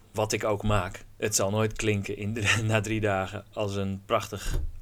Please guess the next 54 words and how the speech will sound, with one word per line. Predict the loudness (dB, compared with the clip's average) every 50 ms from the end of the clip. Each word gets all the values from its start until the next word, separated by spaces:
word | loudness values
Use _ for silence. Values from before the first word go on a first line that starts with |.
| -12 -12
groot | -10 -4 -2 0 0 -2 -4
orkest. | -8 -6 -4 -4 -4 -4 -2
Maar | 0 2
goed, | 2 4 6
dat | 6 6 6
is | 4 2
de | 0 0
situatie. | -2 -2 -2 -4 -2 0 2 2 2 0 -2 -4 -6 -8 -8
Dus | -4 -4 0
dan, | 2 2 2 2 0 -2 -4 -6 -12 -18 -20 -20 -20 -20 -20 -20 -6 0
dan | 2 4 6
moet | 6 4
ik | 4 2 -2 -6 -14 -2
creatief | 2 4 4 4 2 0 -2 -2
zijn | -2 -2 -2 -2 -4
en | -4 -4
dan | -2
moet | -2 -2 -2
ik | -2 -4
iets | -6 -8 -6
verzinnen. | -6 -4 -2 -2 0 0 -2 -2
En | -2 0
soms | 0 2 2 2 0 0
is | 0 0 0
dat | 0 0 -2 -2
met | -6 -8
een | -8 -2
kleiner | 2 4 4 6 6 4 2
orkest, | 2 0 0 -2 -2 -2 -2 -4 -6
soms | -8 -12 -10 -10 -10 -8
is | -8 -8
dat | -10 -10 -10 -12 -14 -14 -14 -18 -20 -20 -20 -20 -20 -20 -20 -20 -16
hele | -10 -2 4 6 8 8 8
andere | 8 6 4 0 0
muziek | -2 -2 -4 -4 -8 -10 -14 -12
die | -10 -8
ik | -8 -8 -10 -8
dan | -8 -8 -8
voorstel. | -6 -6 -6 -6 -6 -6 -6 -8 -8 -8
Soms | -6 -6 -6 -2 0 0
is | 2 2
het | 2 2
zelfs | 2 2 0 0 -2
geen | -6 -4 -2 0 2 2 2 0
muziek. | 0 -2 -4 -6 -10 -12 -14
Ik | -14 -14
heb | -12 -8
ook | -6 -6 -6 -4
heel | -4 -6 -6
vaak | -6 -6 -6 -8 -8
dat | -10 -10 -10
ik | -10 -8 -2
scènes | 0 0 2 2 0 -2 -4
heb, | -6 -8 -8